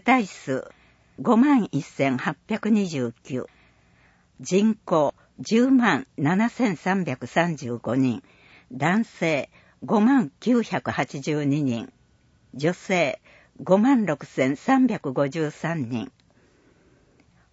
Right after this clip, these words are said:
音声版、声の広報、展示広報は、羽曳野市ウェブサイトよりダウンロードできます。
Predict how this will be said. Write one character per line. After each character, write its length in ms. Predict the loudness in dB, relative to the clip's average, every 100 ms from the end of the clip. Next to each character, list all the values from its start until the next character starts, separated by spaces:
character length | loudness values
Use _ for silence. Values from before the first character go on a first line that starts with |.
| _
音 180 | 4 4
声 320 | 4 0 0
版、 300 | 0 0 -2 _
声 220 | 0 4
の 140 | 4 2
広 280 | 2 2 2
報、 340 | -2 0 0 -4 -2
展 260 | 2 4
示 160 | 2 -2
広 300 | 0 0 0
報 240 | -2 -2 -2
は、 240 | -4 -8 _ _ _
羽 200 | -2 -2
曳 180 | -2 -2
野 140 | -2
市 320 | -2 -4 -6 -2
ウ 100 | 0
ェ 100 | 2
ブ 80 | 0
サ 240 | -4 -6
イ 60 | -6
ト 100 | -4
よ 160 | -2
り 180 | -2 -4 -6
ダ 220 | -4 -2
ウ 40 | 0
ン 120 | 0
ロ 160 | 0
ー 40 | -2
ド 140 | -4
で 120 | -6
き 120 | -6 -4
ま 160 | -4
す。 240 | -6 -14